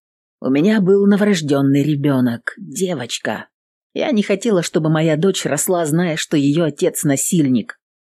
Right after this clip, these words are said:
Не хотела, чтобы кто-то знал, что меня изнасиловали.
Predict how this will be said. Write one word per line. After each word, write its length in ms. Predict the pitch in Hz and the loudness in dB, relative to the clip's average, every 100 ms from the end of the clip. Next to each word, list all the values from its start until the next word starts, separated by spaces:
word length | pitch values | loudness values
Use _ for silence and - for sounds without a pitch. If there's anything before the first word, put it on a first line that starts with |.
| _ - | _ -4
Не 180 | 135 | -2
хотела, 560 | 143 160 156 214 202 170 | 0 -2 -2 0 2 2
чтобы 360 | 175 - 190 208 | 0 -2 0 0
кто-то 400 | - 170 165 180 | 0 -2 0 0
знал, 340 | 147 147 143 | 2 0 0
что 220 | - - | -4 -2
меня 380 | 151 160 143 135 | 0 2 2 0
изнасиловали. 840 | 127 143 135 - 143 113 117 110 | 0 -2 -2 -2 0 0 -4 -8